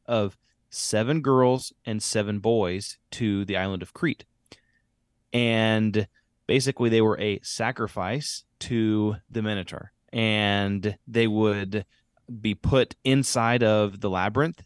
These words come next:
inside of the maze, and no one had ever escaped. And basically the, the Minotaur would go and would eat 'em and kill 'em and whatever else.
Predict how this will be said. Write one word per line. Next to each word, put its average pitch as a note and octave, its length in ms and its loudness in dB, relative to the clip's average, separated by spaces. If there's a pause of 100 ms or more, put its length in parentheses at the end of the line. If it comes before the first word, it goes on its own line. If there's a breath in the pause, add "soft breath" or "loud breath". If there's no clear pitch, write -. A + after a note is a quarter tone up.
inside A2 420 -4
of F#2 100 -10
the F#2 80 -4
maze, A#2 540 -2 (120)
and A2 420 -2
no A2 200 0
one A2+ 200 -2
had G2+ 480 -10
ever F2+ 220 -6
escaped. - 460 -10
And A2 100 -2
basically G#2+ 420 2
the, F2+ 260 0
the F#2+ 80 -4
Minotaur F#2 400 -4
would F2+ 120 -4
go F2+ 320 0
and F2 160 -6
would G2 180 -6
eat F#2+ 180 -4
'em F2+ 200 -4
and E2+ 100 -10
kill F2 240 -4
'em E2+ 140 -4
and E2+ 500 -10 (200)
whatever F2+ 400 -6
else. - 220 -14